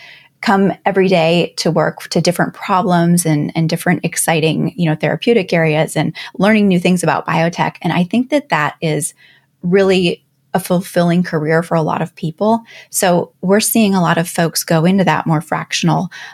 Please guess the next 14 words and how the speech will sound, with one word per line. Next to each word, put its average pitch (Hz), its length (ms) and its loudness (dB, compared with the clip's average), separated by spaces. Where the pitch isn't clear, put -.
uh, 160 140 0
decentralized 156 880 0
model. 170 380 2
And 185 140 0
I 190 60 0
think 254 220 0
that 302 120 0
the 254 80 2
big 185 200 0
companies 165 420 0
have 165 140 -2
a - 40 0
lot - 380 -4
of, 156 200 -4